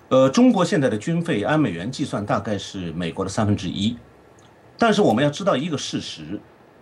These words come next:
如果和美国做对比，中国军人的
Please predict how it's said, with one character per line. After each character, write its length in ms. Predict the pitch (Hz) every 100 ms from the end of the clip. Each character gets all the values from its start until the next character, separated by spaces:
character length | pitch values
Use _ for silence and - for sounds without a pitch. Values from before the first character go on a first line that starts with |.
| -
如 140 | 220
果 160 | 254 160
和 140 | 190
美 220 | 196 139 73
国 180 | 131
做 160 | 170 180
对 200 | 185 131
比， 460 | - - - 160 240 - - -
中 280 | - 240 240
国 220 | - 107
军 440 | 165 - 226 247 247
人 160 | 123 78 80
的 240 | - 73